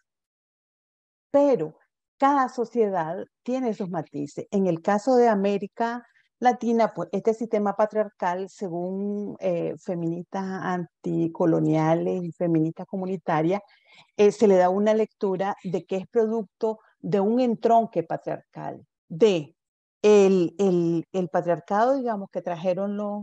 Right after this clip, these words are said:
eh, todo el proceso de conquista y colonización de América, y el patriarcado que ya existía en nuestras sociedades precolombinas. Ambos patriarcados se fusionan, ¿verdad? Y se alimentan mutuamente, y hay un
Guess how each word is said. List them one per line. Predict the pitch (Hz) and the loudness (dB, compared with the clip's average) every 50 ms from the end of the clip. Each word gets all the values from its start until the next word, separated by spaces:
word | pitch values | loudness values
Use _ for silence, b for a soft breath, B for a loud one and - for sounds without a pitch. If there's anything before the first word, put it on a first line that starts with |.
| 202 208 - | -12 -10 -6
eh, | 208 196 185 180 175 175 175 170 170 175 170 - - - - | -4 -2 -2 -2 -2 -2 -2 -2 -2 -4 -4 -6 -8 -8 -2
todo | - 208 214 220 | 0 2 4 4
el | 226 220 | 2 2
proceso | - 214 190 - 220 202 - 226 214 | -2 -4 -4 -2 -4 -6 -2 -2 -2
de | 196 196 | -2 -2
conquista | - 185 180 160 - 202 - - 220 | -4 -8 -10 -8 -10 -12 -8 -8 -6
y | |
colonización | - 220 202 208 208 202 202 - - 202 196 - - 190 185 190 196 208 202 | -4 -2 -2 0 -2 -2 -2 -2 -2 -4 -4 -4 -2 -2 -2 -2 -4 -8 -10
de | - 190 | -6 -6
América, | 185 185 180 175 175 175 175 - - 196 - b b b b b b _ | -6 -4 -4 -4 -4 -4 -6 -8 -10 -10 -10 b b b b b b _
y | _ 220 220 220 | _ 6 6 6
el | 202 202 | 6 6
patriarcado | - 202 196 214 202 190 190 - - 277 285 269 247 240 | 2 0 2 2 0 0 0 -2 0 2 4 4 2 2
que | - 208 185 | 0 -4 -2
ya | 175 233 247 247 233 | 0 0 0 2 0
existía | 226 - _ - 196 - _ _ 277 262 233 185 165 | -2 -4 _ -10 -10 -10 _ _ -8 -4 -4 -2 -2
en | 165 160 156 | 0 0 0
nuestras | 165 170 165 - 196 - | 0 -2 -2 -4 -6 -6
sociedades | - 175 170 - 170 151 151 151 165 165 - | -6 -8 -8 -6 -6 -4 -4 -4 -4 -6 -6
precolombinas. | - 165 165 165 - 170 165 156 - - - - - - - - - - _ _ _ _ _ _ _ _ _ _ _ _ _ | -4 -6 -4 -2 -2 -4 -4 -4 -8 -10 -14 -16 -18 -18 -20 -20 -20 -20 _ _ _ _ _ _ _ _ _ _ _ _ _
Ambos | - 233 240 262 285 294 262 277 262 262 - | 2 4 6 6 6 6 4 4 2 2 2
patriarcados | 233 220 226 226 220 220 - - 202 190 196 208 196 - | -2 2 2 0 0 0 -2 0 0 0 0 -2 -4 -4
se | - 185 | -6 -6
fusionan, | - - 190 170 - - - 240 240 240 247 240 247 262 262 269 - _ | -6 -6 -12 -14 -10 -4 2 4 4 4 4 0 -2 -4 -6 -10 -12 _
¿verdad? | - 160 170 160 160 160 208 247 269 285 b b b b _ _ _ _ | -6 -4 -2 -2 -2 -4 -6 -8 -10 -12 b b b b _ _ _ _
Y | 262 269 285 294 311 311 311 311 311 _ _ _ _ _ _ _ _ _ _ _ _ _ _ _ _ _ 214 208 180 165 - | 4 6 6 8 6 6 4 0 -6 _ _ _ _ _ _ _ _ _ _ _ _ _ _ _ _ _ -8 -8 -8 -8 -12
se | - - - 254 | -14 0 2 4
alimentan | 202 196 190 202 196 190 196 240 285 320 294 - 226 196 180 | 4 6 6 4 2 2 2 2 2 2 0 0 -4 -4 -4
mutuamente, | 175 175 185 - 220 208 202 180 170 165 165 - 220 | -6 -6 -6 -6 -6 -6 -4 -4 -6 -6 -6 -6 -6
y | 202 180 | -4 -2
hay | 170 170 | -2 0
un | 196 208 175 | -2 -2 -4